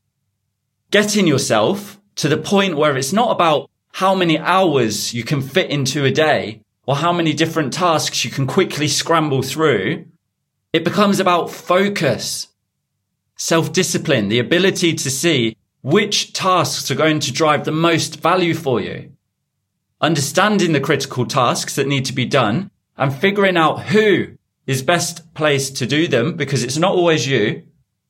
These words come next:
And then finally, having a method that keeps procrastination out of your house, out of your mind.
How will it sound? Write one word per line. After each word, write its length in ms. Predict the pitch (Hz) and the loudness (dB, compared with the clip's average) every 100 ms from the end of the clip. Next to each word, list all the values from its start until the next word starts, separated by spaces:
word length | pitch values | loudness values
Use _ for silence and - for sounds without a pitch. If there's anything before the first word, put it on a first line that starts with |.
| _ | _
And 140 | 139 | 0
then 100 | 175 | 0
finally, 800 | 165 170 196 202 175 120 120 165 - _ _ _ _ - | 0 0 2 2 2 2 0 -4 -12 _ _ _ _ -6
having 340 | - 202 208 | -2 2 2
a 40 | 190 | 4
method 360 | 190 - 170 | 2 0 0
that 160 | 165 160 | -2 -2
keeps 300 | 196 208 - | -2 -2 -4
procrastination 1080 | - - - 170 - 170 165 156 160 143 - | -8 -4 -2 -2 0 0 2 2 0 -2 -2
out 420 | 175 180 135 - - | 0 2 0 -4 -4
of 120 | 117 | 0
your 160 | 139 | 0
house, 540 | 123 151 120 101 - - | 2 2 0 -2 -8 -2
out 280 | 175 202 156 | 2 2 0
of 120 | 127 | 0
your 140 | 135 | 0
mind. 500 | 135 131 104 - - | 2 2 0 -4 -14